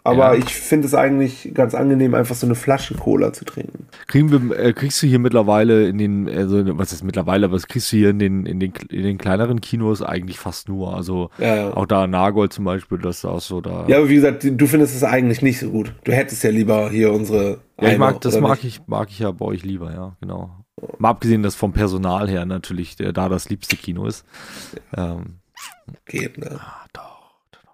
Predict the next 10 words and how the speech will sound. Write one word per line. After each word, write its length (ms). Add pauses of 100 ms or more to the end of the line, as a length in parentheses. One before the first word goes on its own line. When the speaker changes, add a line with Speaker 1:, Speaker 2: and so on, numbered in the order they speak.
Speaker 1:
Man 120
gibt 200
sich 180
Mühe, 380 (100)
was 140
soll 100
man 160
machen? 300 (360)
Speaker 2:
Ja, 180 (800)
großartig. 720